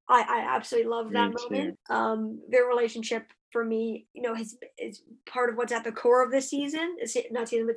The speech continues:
Speaker 1: the, the series in general. And that, um, I love that,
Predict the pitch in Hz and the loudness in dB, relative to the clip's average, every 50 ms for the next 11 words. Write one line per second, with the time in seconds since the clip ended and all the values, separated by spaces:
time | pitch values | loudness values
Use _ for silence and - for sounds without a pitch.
0 | - - 233 226 220 226 233 233 233 - 247 233 247 254 233 226 233 226 226 226 | -2 -2 -2 -2 0 0 -2 -2 2 4 4 4 4 2 0 0 0 0 0 -2
1 | 233 233 254 285 320 381 370 - _ - 269 240 233 208 233 240 240 226 - - | -2 0 0 -2 -2 -2 -4 -8 _ -4 -4 -2 -2 0 0 0 0 -2 -2 0
2 | 233 226 233 233 226 226 220 214 - - - - - - 269 277 311 339 370 349 | 0 2 2 2 0 0 -2 -4 -8 -12 -10 -4 -2 -2 0 2 2 2 2 4
3 | 349 339 330 302 | 4 4 4 4